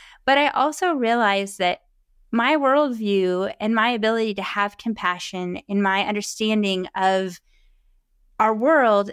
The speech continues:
happened because I had the privilege and the opportunity to go experience other cultures and live overseas. And I, I think that is so deeply woven into the way that I can now show up in the world, for better or for worse, maybe. But I don't want to be somebody who says that that shouldn't be happening anymore. I just think there's a lot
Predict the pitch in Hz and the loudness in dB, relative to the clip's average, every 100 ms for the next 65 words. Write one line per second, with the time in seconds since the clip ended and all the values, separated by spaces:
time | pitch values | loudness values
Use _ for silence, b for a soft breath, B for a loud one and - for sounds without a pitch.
0 | - - 269 294 285 247 233 226 220 220 | -12 -4 -2 0 -2 -2 -4 -4 -2 -2
1 | 220 220 214 - 226 208 208 196 - 196 | 0 -2 -4 -6 -4 0 2 0 -2 -2
2 | 202 - 185 196 196 208 196 180 180 _ | -2 -2 -4 -4 -4 -2 -2 -2 -6 _
3 | 196 190 185 190 - 196 185 170 175 170 | 0 2 2 -2 -6 -2 -2 -2 -2 -2
4 | - 175 180 170 185 175 175 170 165 - | -2 -4 -2 -6 -4 -4 -2 -2 -4 -8
5 | - - 196 - 214 208 202 202 208 202 | -6 -6 -6 -4 0 2 2 2 -2 -6
6 | b b b b b _ _ _ _ _ | b b b b b _ _ _ _ _
7 | _ - 233 240 262 233 208 220 214 247 | _ -4 -2 -2 -2 2 2 2 2 2
8 | 247 240 240 220 214 196 196 196 180 190 | 2 0 2 4 6 4 4 0 0 -2
9 | 202 190 185 185 185 180 180 190 190 180 | -2 0 2 2 2 0 -4 -2 0 0
10 | - 185 180 214 185 170 170 170 - 359 | -2 0 2 0 -4 -6 -4 -6 0 0
11 | 370 370 320 - 220 185 214 - 214 247 | 2 2 2 0 0 2 0 0 0 2
12 | 214 196 202 208 B B B 262 311 311 | 2 0 0 -2 B B B 0 2 2
13 | - 277 269 226 214 - 202 190 196 202 | 2 2 2 -2 -4 -2 0 0 -2 -4
14 | 196 190 180 175 185 - 185 - - 196 | -2 0 0 0 -6 0 -2 -2 -4 -4
15 | 190 185 170 160 - 190 180 175 165 165 | -4 -8 -6 -6 -4 -4 -2 -4 -4 -4
16 | 160 208 214 247 311 311 311 226 208 240 | -4 -4 -4 0 2 4 4 2 0 0
17 | 240 - | 0 -2